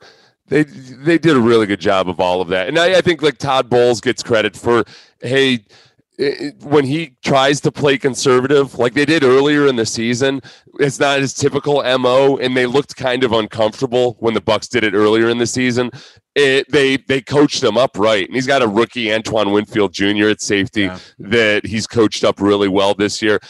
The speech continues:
Speaker 1: I mean, that, there's part of me that wants to say, "Hey, if you can rush the passer really well and you can play cover two on the back end, it doesn't take a whole lot of coaching." But it,
Speaker 2: Right.
Speaker 1: but it does, doesn't necessarily take a whole lot of scheming, but it takes a whole lot of coaching to get guys right.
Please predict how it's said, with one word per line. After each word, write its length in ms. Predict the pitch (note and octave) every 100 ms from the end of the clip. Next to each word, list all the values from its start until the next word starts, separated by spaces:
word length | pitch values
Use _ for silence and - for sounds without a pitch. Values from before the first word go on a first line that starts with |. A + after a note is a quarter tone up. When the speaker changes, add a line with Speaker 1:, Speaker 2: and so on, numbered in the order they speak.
| -
Speaker 1:
I 60 | C#3+
mean, 140 | D#3+
that, 160 | D#3+ - - -
there's 200 | F3 D3
part 260 | - G3+ A3
of 60 |
me 80 | F3+
that 120 | D3
wants 220 | C#3 C3+
to 60 | -
say, 220 | - A#2
"Hey, 320 | A2+ B2+ A2 - _ -
if 120 | C3
you 80 | C3+
can 140 | C#3
rush 240 | B2+ C#3 -
the 80 |
passer 400 | C3+ A#2+ A2+ -
really 220 | C3 A#2+ A2+
well 320 | A2+ A#2 A2
and 100 | G#2+
you 60 |
can 100 | G#2
play 160 | G#2 G#2
cover 320 | - G#2+ G#2
two 240 | - A2 G#2
on 80 |
the 60 | F#2+
back 300 | G2 F#2 -
end, 280 | F#2+ G2+ - - - -
it 160 | A#2+
doesn't 300 | D3 B2 A#2+ -
take 260 | A#2 A2
a 80 | G#2+
whole 400 | - G#2+ G#2+ A2+
lot 200 | G2+ G#2
of 80 | G2
coaching." 560 | - B2 G#2+ - B2+ B2 - - _
But 140 | F#3+ F3+
it, 140 | D#3+
Speaker 2:
Right. 100 | F2+ - -
Speaker 1:
but 140 | G3
it 80 | F3
does, 240 | G#3 F3+
doesn't 260 | A#3 A#3 G#3+
necessarily 480 | G#3+ F3 G3+ F3 D3+
take 160 | E3+
a 60 | C3
whole 120 | D3
lot 120 | A#2+
of 60 | G#2+
scheming, 420 | - C#3+ C#3 A2+
but 100 | G#2
it 80 | G#2+
takes 260 | C3 A#2+ A2+
a 100 | G2
whole 260 | A2+ G#2+
lot 180 | G2+ F#2+
of 140 | E2+
coaching 460 | - G#2+ G#2+ G2 F2
to 80 | F2
get 220 | F#2+ F#2
guys 300 | F#2 E2+ D#2+
right. 360 | F2 G2 F2+